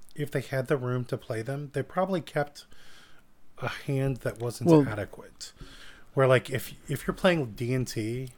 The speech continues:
Speaker 2: that's
Speaker 1: like, your mana's probably
Speaker 2: that's
Speaker 1: used
Speaker 2: what I was
Speaker 1: every
Speaker 2: saying with the
Speaker 1: turn, right?
Speaker 2: Agrelome thing and Liliana
Speaker 1: Right.
Speaker 2: the Veil. Um,
Speaker 1: Right.
Speaker 2: like,
Speaker 1: Right.
Speaker 2: even if these decks could, in theory, put cantrips in them,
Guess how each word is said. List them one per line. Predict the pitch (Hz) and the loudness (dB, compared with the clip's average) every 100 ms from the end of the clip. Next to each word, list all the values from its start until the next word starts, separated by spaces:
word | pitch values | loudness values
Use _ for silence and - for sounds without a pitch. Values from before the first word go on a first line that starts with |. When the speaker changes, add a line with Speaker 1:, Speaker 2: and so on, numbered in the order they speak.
| - - - | -20 -6 2
Speaker 2:
that's | 156 - - - - - - - - - - - - - - | 2 2 -2 -2 -4 -8 -12 -18 -20 -20 -20 -20 -20 -12 -6
Speaker 1:
like, | 127 - | -6 0
your | 180 233 | 4 4
mana's | 135 156 110 | 6 4 2
probably | - - 139 131 | -4 4 4 10
Speaker 2:
that's | 156 - | 10 12
Speaker 1:
used | |
Speaker 2:
what | 240 | 12
I | |
was | 170 | 12
Speaker 1:
every | |
Speaker 2:
saying | 165 143 | 12 12
with | 135 | 12
the | 123 | 12
Speaker 1:
turn, | 113 | 12
right? | 120 | 12
Speaker 2:
Agrelome | 120 107 107 110 | 10 8 6 6
thing | 110 107 | 6 6
and | 104 | 6
Liliana | 107 104 104 | 6 8 8
Speaker 1:
Right. | 101 | 4
Speaker 2:
the | 98 | 2
Veil. | 104 107 92 110 127 - - - | 4 4 4 2 -2 -8 -20 -6
Um, | - 98 95 95 | 0 2 2 6
Speaker 1:
Right. | 208 160 - - - - - - - - - | 8 8 6 -20 -20 -20 -20 -20 -14 -12 6
Speaker 2:
like, | 135 | 10
Speaker 1:
Right. | 156 | 12
Speaker 2:
even | 156 156 | 12 12
if | 151 | 12
these | 139 123 | 12 12
decks | 127 120 - | 12 10 10
could, | 127 104 | 8 8
in | 127 120 | 6 6
theory, | - 117 113 107 98 - | 6 6 6 6 2 8
put | - 117 - | 10 10 6
cantrips | - 110 107 110 - | 4 6 6 4 4
in | 90 107 | 0 4
them, | 120 143 | 6 6